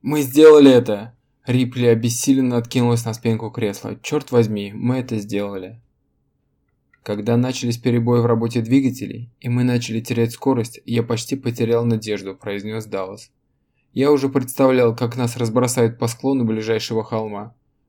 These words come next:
Я боялся, что придётся всё-таки включить гипердвигатели и в результате потерять наш груз. «Было бы о чём беспокоиться», Ламберт не улыбалась. «Мы просто были бы вынуждены вновь опуститься на планету и остаться там.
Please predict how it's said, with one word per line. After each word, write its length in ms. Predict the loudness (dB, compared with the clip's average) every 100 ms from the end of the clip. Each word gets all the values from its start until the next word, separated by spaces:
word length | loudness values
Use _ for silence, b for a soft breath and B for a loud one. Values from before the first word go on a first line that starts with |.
| _
Я 160 | 0
боялся, 440 | 4 4 4 0 -8
что 180 | -6 -2
придётся 480 | 0 0 -2 -4
всё-таки 360 | -6 -6 -6 -8
включить 420 | -4 -4 -2 -4
гипердвигатели 760 | -2 -2 -2 2 0 0 -6 -10
и 220 | -8 -4
в 40 |
результате 560 | -2 0 -2 -2 -4 -4
потерять 440 | -10 -6 -4 -4
наш 160 | -6 -10
груз. 400 | -8 -10 -10 -14 _ _ _ _ _ _ _ _ _ _ _
«Было 240 | -2 0 2
бы 100 | 2
о 60 |
чём 180 | 2 -4
беспокоиться», 880 | -6 -6 -8 -4 -6 -6 -12 -20 -18 -6
Ламберт 460 | -4 -4 -6 -8
не 80 | -8
улыбалась. 580 | -6 -6 -4 -4 -6 -14 _ _ _ _ _ _
«Мы 120 | -4
просто 400 | 2 2 2 -4
были 280 | 0 2 2
бы 160 | 2
вынуждены 520 | 2 2 0 -4 -6 -6
вновь 260 | -6 -4
опуститься 500 | -6 -6 -2 -2 0
на 120 | -4
планету 500 | -2 -2 -2 -4 -4 -6
и 120 | -4
остаться 500 | -4 -4 -8 -8 -10
там. 320 | -12 -12 -14